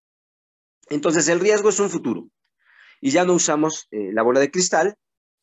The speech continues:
ni el chango de Catemaco, sino usamos modelos, modelos que representan la realidad,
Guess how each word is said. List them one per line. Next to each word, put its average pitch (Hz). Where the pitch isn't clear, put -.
ni 113
el 113
chango 131
de 143
Catemaco, 156
sino 123
usamos 135
modelos, 139
modelos 127
que -
representan 123
la 127
realidad, 147